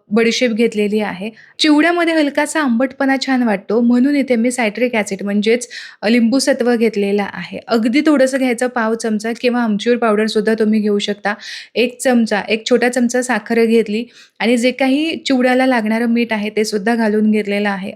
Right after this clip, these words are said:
माझ्या सांगण्यावरून पाव छोटा चमचा भरून गरम मसाला घ्या आणि पाव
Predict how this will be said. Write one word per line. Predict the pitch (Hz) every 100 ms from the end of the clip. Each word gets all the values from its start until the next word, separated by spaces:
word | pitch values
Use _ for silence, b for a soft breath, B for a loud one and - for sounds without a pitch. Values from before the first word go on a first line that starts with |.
| - 247
माझ्या | 262 262 330
सांगण्यावरून | 320 294 294 277 277 269
पाव | 254 262
छोटा | 269 269
चमचा | 277 240 262
भरून | 262 262
गरम | 247 226 220
मसाला | 226 220 214 220
घ्या | 214 214
आणि | - 220 269 294 226
पाव | - 226